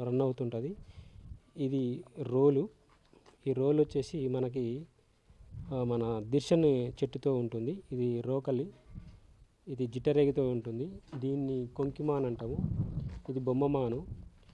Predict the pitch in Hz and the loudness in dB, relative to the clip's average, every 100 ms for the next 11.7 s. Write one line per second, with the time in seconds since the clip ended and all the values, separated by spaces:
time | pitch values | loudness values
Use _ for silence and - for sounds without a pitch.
0 | - - - 135 135 127 123 135 139 143 | -18 -12 -6 0 2 2 0 -2 -2 0
1 | 147 135 127 110 117 117 131 123 131 120 | 2 2 0 -4 -8 -10 -10 -6 -4 -2
2 | 120 127 135 156 - 131 135 135 143 131 | -2 0 0 0 0 0 0 -2 -4 -2
3 | 139 139 127 120 147 131 123 135 143 131 | 0 0 0 -4 -2 -2 0 2 4 2
4 | 117 113 110 185 - - - - - - | 0 -2 -4 -4 -4 -6 -4 -6 -6 -4
5 | 120 139 131 151 143 135 117 117 - - | 0 2 2 0 0 -2 -4 -4 -4 -6
6 | - 120 110 - - 131 143 139 - 135 | -8 -4 -2 -2 -2 0 0 -2 -2 -2
7 | 131 127 123 151 131 170 - - - - | -2 -6 -8 -6 -6 -8 -18 -16 -14 -8
8 | 135 139 131 147 135 123 135 143 131 113 | 0 2 2 2 0 0 0 2 0 -2
9 | 127 - - - - - 131 135 127 160 | -10 -20 -20 -20 -18 -8 -2 -2 -2 -4
10 | 156 160 135 139 135 131 131 139 127 - | -2 -2 0 0 0 0 0 -2 -2 -4
11 | 131 147 143 117 120 113 110 | 0 2 2 0 -2 -4 -6